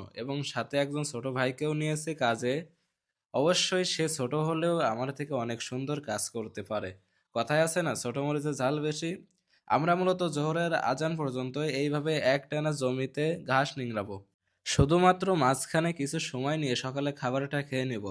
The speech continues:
আর আজকে এই জমির ঘাসগুলো মেরে একেবারে জমিতে সার প্রয়োগ করে দিব। তো যাই হোক, যে কথাটা বলছিলাম,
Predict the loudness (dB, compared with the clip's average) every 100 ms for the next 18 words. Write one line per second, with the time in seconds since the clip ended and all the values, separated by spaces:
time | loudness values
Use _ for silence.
0 | -6 -2 -2 0 0 -2 -6 -4 -2 -2
1 | -4 -2 0 0 -2 -4 -2 -2 -2 -2
2 | -2 -4 -4 -4 -4 -4 -2 -2 -2 -4
3 | -2 -2 -2 -2 -6 -8 -8 -6 -4 -6
4 | -4 -6 -4 -6 -6 -6 -4 -8 -10 -16
5 | _ _ _ _ _ _ _ 0 6 6
6 | 6 2 0 -2 -6 -2 -2 -2 0 -2
7 | -2 -4 -4 -2 0 0